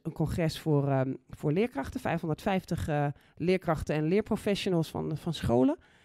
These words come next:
En, ehm, ik dacht, "Ja, hoe wil ik ze nou wegsturen?" En ik weet, leerkrachten die komen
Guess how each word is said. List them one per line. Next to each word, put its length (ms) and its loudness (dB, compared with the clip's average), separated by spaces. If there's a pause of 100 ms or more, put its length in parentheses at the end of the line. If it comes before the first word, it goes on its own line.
(520)
En, 320 0 (140)
ehm, 540 2 (760)
ik 120 -14
dacht, 180 -2
"Ja, 120 2
hoe 140 4
wil 80 2
ik 100 -4
ze 100 -8
nou 140 0
wegsturen?" 600 0 (760)
En 80 -2
ik 80 -2
weet, 320 -2 (600)
leerkrachten 560 -2
die 100 -4
komen 320 0